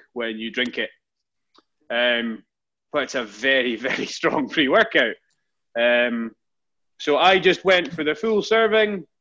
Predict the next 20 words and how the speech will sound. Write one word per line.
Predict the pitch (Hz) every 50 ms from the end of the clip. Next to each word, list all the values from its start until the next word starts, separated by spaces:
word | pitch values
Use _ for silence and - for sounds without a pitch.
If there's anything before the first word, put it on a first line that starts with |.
| _
'cause | - 170 156 143 143 131 - - - -
I'm, | 165 151 156 156 156 156 156 147 131 -
I'm, | 139 139 139 135 127 - 131 - _ 113 _ _ _ _ _ _ _ 117
I'm | 127 139
not | 139 139 120 107 110 -
a | -
bitch. | 170 175 - - - - - _ _ -
Um, | 131 135 135 135 135 135 131
so | - 139 131 131
two | - - - 202 185
scooped | - - 190 185 - - -
it, | 180 175 170 160 - - _ _ _ _ _ _ _ _ _ _ _ -
and | 143 147 143 139
I | 127
was | 123 117 113 110
rattly, | 147 185 202 190 185 160 147 165 170 170 165 160 151
I | 135 120
was | 110 107 107 110 -
focused. | - - - 196 196 185 - - - 165 160 156 156 139 - - - - _ _ _ _ _ _ _ _ _ _ _ _ _ _ _
It | 113 107